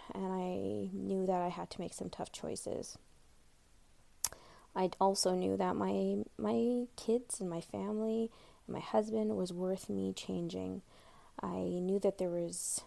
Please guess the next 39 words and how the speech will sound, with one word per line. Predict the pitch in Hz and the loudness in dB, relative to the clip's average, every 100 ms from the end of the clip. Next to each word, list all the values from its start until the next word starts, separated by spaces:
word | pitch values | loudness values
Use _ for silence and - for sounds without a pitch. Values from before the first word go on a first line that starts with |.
| - - | -12 -12
well, | 202 196 208 | -4 0 0
at | 208 | -2
the | |
point, | - - 214 - | -2 2 2 2
though, | - 175 175 | 2 2 2
when | 175 | 0
I | 190 180 185 190 | -2 -2 -4 0
was | 190 190 190 - | 2 4 2 -4
crashed, | - 185 - 180 185 - - | -8 -6 -4 -4 -4 -6 -4
when | 196 | -2
I | 175 | -2
did | 165 196 | 0 -2
crash, | - 185 175 175 - - - - - - - - | -2 -2 0 -2 -4 -10 -14 -20 -20 -20 -8 0
I | 180 180 185 190 196 196 202 - - - 185 | 2 4 4 4 4 2 -2 -8 -16 -16 0
didn't | 220 226 202 | 4 4 2
think | - 175 156 | 2 0 0
I | 170 170 | -2 -2
could | - | -2
do | 170 165 | -4 -2
anything | 160 160 - 170 | 0 -2 -4 -4
else. | 90 78 - - - | -4 -6 -6 -12 -4
I | - | -2
thought | - 202 190 - | 0 0 0 2
this | 185 - | 0 0
job | - 160 165 165 | 0 2 2 2
was | 165 160 | 2 2
the | - - - - | 0 -4 -2 4
only | 196 190 185 | 4 4 0
job | 185 160 160 156 - - | 0 0 0 -2 -6 -14
for | - 165 | -8 -6
me. | 147 156 196 - - - - - - | -4 -4 -6 -10 -20 -20 -20 -14 -2
I | 185 | -2
thought | - 190 175 175 | 2 4 4 2
I | 175 | 0
wasn't | 170 170 160 - | 0 0 -2 2
good | 180 | 4
enough, | 185 180 170 | 4 0 -2
smart | - 175 165 | -4 -2 -2
enough, | 165 160 156 - - | -2 -2 -4 -6 -10